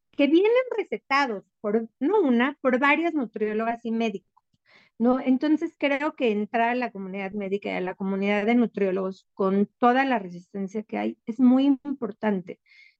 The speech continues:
Muy importante que sepan diagnosticar un trastorno de la conducta alimentaria y que entiendan que la restricción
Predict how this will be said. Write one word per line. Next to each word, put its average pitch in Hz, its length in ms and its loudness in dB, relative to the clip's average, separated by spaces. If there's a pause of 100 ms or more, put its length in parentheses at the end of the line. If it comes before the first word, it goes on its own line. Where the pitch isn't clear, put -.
(320)
Muy 311 380 6
importante 240 800 -2
que 208 100 -6
sepan 262 580 -2
diagnosticar 185 680 -4
un 196 120 -2
trastorno 180 600 -6
de 185 60 -2
la 175 160 -4
conducta 180 400 -6
alimentaria 180 640 2
y 202 100 4
que - 120 -2
entiendan 233 500 2
que 240 100 -4
la 196 140 -2
restricción 208 840 0